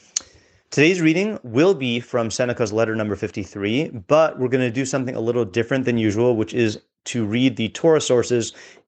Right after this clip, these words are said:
and then supplement them with the Stoicism sources, because I think this will actually enhance both of them. The reading that we're gonna do in the Torah sources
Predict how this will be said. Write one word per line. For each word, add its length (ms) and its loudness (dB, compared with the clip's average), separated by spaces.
and 120 0
then 80 0
supplement 500 -2
them 320 -2
with 420 -6
the 140 -6
Stoicism 500 -2
sources, 440 -8
because 280 -4
I 80 4
think 220 -2
this 220 -4
will 260 2
actually 580 0
enhance 300 -2
both 240 2
of 40 -12
them. 220 -10
The 300 4
reading 360 4
that 140 2
we're 40 0
gonna 200 2
do 120 2
in 60 2
the 80 -2
Torah 240 2
sources 580 2